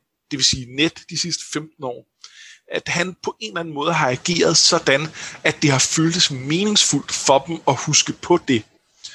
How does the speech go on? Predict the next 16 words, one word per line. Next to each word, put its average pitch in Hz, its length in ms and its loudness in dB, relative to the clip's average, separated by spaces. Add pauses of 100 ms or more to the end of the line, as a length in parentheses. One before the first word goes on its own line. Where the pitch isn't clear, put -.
(460)
Øh, 135 1120 4
på 185 180 2
en 208 140 -2
eller 214 80 6
anden 202 180 0
måde, 156 440 4
s-, - 400 0
det 160 120 -4
kan 147 100 -20
godt 190 240 4
være, 196 180 6
at 196 120 0
man 139 200 -4 (140)
kan 131 120 0
læse 143 400 4 (100)
første 156 240 2